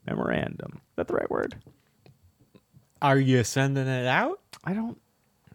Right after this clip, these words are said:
Speaker 2: It's
Speaker 1: I
Speaker 2: a bit,
Speaker 1: did, yeah,
Speaker 2: it's
Speaker 1: a long
Speaker 2: a bit of
Speaker 1: time
Speaker 2: a maxim
Speaker 1: ago.
Speaker 2: for me.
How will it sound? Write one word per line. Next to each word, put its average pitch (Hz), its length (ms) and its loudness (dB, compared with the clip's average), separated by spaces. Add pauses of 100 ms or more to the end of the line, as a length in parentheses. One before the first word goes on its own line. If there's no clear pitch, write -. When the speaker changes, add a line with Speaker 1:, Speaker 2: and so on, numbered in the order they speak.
(120)
Speaker 2:
It's 120 60 -10
Speaker 1:
I 147 60 4
Speaker 2:
a 143 40 4
bit, 113 100 -4
Speaker 1:
did, 196 300 10
yeah, 156 160 8
Speaker 2:
it's 123 80 8
Speaker 1:
a - 40 8
long 117 60 8
Speaker 2:
a - 40 6
bit 165 100 6
of 135 60 6
Speaker 1:
time 165 160 10
Speaker 2:
a - 40 6
maxim 165 380 2
Speaker 1:
ago. 240 120 -8
Speaker 2:
for 240 100 -12
me. 254 200 -10